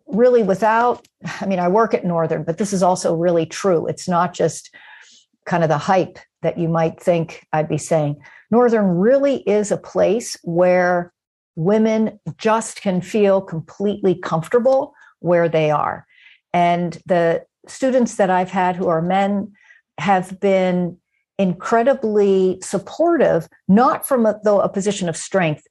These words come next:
like patronizing kind of thing, but incredibly supportive from a sense of, "I want to grow alongside you. I know I can learn from you." And so it's an incredibly supportive environment.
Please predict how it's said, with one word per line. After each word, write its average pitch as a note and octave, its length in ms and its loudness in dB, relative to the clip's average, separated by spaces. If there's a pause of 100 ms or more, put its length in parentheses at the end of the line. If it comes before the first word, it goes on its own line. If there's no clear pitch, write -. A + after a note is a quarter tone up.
(120)
like D#3+ 380 -2 (300)
patronizing G3+ 840 0
kind G#3 240 0
of G3+ 80 -4
thing, A3 260 -2 (400)
but G3+ 360 2 (260)
incredibly A#3 560 0
supportive G3 760 0
from F#3 140 -2
a - 80 -2
sense F#3 380 -4
of, E3+ 200 -2
"I F#3+ 120 2
want G3 180 0
to F3 40 0
grow E3+ 600 2 (460)
alongside E3+ 680 0
you. G#3 160 -4
I F3 160 -2
know F3 400 0
I E3 80 -2
can E3 240 -8
learn E3+ 360 0
from G#3 280 0
you." A3 400 0
And F#3+ 140 0
so G#3+ 260 0
it's - 160 -10
an G3+ 60 -2
incredibly A#3 680 0
supportive G3 600 -2
environment. A3+ 640 0